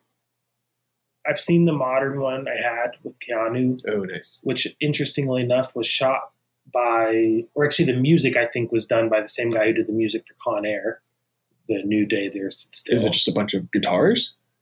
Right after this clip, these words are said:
Speaker 1: Probably.
Speaker 2: Yeah.
Speaker 1: What was really cool to me, this movie is ultimately another movie, or maybe one of the first,
Speaker 2: Mm-hmm.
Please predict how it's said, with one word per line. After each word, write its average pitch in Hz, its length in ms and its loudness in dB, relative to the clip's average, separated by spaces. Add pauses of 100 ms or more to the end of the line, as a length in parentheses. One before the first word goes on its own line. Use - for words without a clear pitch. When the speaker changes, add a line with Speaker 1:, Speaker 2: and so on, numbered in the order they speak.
Speaker 1:
Probably. 101 600 -2 (180)
Speaker 2:
Yeah. 107 60 -4 (960)
Speaker 1:
What 151 180 2
was 175 160 4
really 175 280 6
cool 139 300 0
to 131 120 -6
me, 110 320 0 (1120)
this 147 240 -2
movie 151 220 6
is 127 140 0
ultimately 135 720 0 (560)
another 123 400 0
movie, 120 520 0 (160)
or 131 120 -4
maybe 123 280 2
one 110 120 2
of 107 80 -4
the 104 80 -6
first, - 640 -6 (240)
Speaker 2:
Mm-hmm. 104 360 4